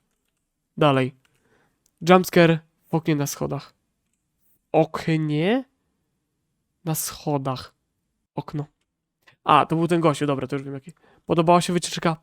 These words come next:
Tak, bardzo, bardzo, bardzo. Tak samo podobała mi się cała mapa, cały wystrój, te tekstury, dźwięki, audio, wszystko, dosłownie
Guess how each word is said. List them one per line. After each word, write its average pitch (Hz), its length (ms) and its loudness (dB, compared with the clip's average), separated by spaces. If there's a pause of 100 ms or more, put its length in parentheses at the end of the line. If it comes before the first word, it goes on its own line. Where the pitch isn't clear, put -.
Tak, - 380 -6
bardzo, 165 420 4
bardzo, 156 320 0
bardzo. 143 340 -4 (420)
Tak - 160 -6
samo 190 140 2
podobała 165 340 2
mi 160 80 -2
się 160 120 -2
cała 175 340 2
mapa, 156 440 0 (500)
cały 208 320 10
wystrój, 180 540 4 (720)
te - 100 -2
tekstury, 160 640 2 (120)
dźwięki, 156 760 2
audio, 151 500 4 (300)
wszystko, - 500 -6
dosłownie 175 680 2